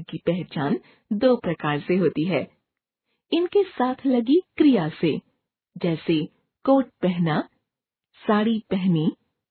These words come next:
जूता पहना, फ्रॉक पहनी। यहाँ कोट, जूता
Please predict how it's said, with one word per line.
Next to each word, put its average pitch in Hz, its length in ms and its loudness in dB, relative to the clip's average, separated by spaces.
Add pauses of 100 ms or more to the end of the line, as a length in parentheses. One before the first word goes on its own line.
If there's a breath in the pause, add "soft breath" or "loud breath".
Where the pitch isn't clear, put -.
(200)
जूता 269 460 -2
पहना, 185 460 -2 (680)
फ्रॉक 277 280 2
पहनी। 170 460 -2 (1000)
यहाँ 190 340 0
कोट, 185 500 2 (480)
जूता 165 400 0